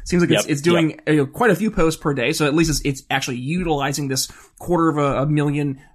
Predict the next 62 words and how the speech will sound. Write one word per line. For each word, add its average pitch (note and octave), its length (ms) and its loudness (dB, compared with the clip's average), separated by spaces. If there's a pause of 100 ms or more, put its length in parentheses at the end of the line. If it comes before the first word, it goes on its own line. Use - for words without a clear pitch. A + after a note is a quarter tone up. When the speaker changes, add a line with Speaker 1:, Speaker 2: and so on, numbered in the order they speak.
Speaker 1:
followers E3 400 0
that A#2 80 -6
it A2+ 80 -6
has. A#2+ 340 -2
So F#3+ 280 2 (280)
that's E3 160 0
exciting. C3+ 360 0
Speaker 2:
Mm-hmm. E3+ 80 0
Speaker 1:
But G3+ 200 -2 (260)
I G#3 40 0
guess A3+ 340 -2
when G3 200 0
we're G3+ 100 2
looking B3 420 -6
at D#3 340 -2
how F3+ 200 0
we're F3+ 100 2
gonna E3 160 0
bring D#3+ 240 0
this, D3 140 0
this D3+ 240 -8
marketing D3 400 -2
and C#3+ 100 -2
this C#3 120 -2
messaging C#3+ 420 -4
going C#3 180 -2
forward, C#3+ 440 -2 (680)
wh-, D3 320 -4
what A3+ 160 2
do D4+ 60 2
you B3+ 160 2
think? - 360 -4
And C#3+ 100 0
I D#3 40 4
guess, D#3+ 240 2
you E3+ 160 4
know, C#3+ 80 0
you, D#3+ 220 0
you D#3+ 180 0
have D#3+ 240 0
the D#3+ 60 4
experience D#3 460 0
and C#3+ 200 -2
obviously D3+ 360 0
going D3 180 -2
and C3+ 120 -4
talking D#3+ 340 -2
to C3 40 -4
people. B2+ 400 -8 (320)
What E3+ 200 2
do B3+ 40 -2
you C4 140 0
think F#3+ 320 -4
we E3+ 160 0
need E3+ 120 0
to D#3+ 80 2
do B2+ 280 -4
from D#3 240 -4
a, C#3+ 180 -2
a C#3+ 160 -2
national C#3 520 -2
perspective? C3 640 -6